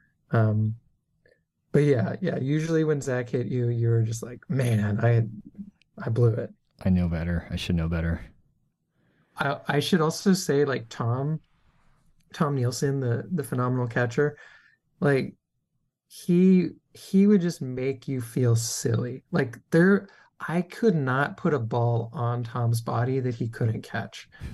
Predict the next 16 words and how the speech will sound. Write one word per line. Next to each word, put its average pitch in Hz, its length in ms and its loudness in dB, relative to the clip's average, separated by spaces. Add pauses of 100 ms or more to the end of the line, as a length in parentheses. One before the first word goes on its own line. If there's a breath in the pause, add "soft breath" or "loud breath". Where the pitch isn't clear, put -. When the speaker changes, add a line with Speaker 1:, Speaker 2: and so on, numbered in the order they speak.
(100)
Speaker 1:
like, 123 140 0
with 131 140 2
eight 127 160 2
point 117 220 0
five. - 380 -10 (500 soft breath)
Like, 135 300 0 (120)
I 160 100 2
could 185 220 2
throw 151 320 2
my 139 280 2
best 135 560 -2
throw 131 320 -2
possible 117 600 -4
at 131 200 -4
his 131 220 -2
foot - 400 -8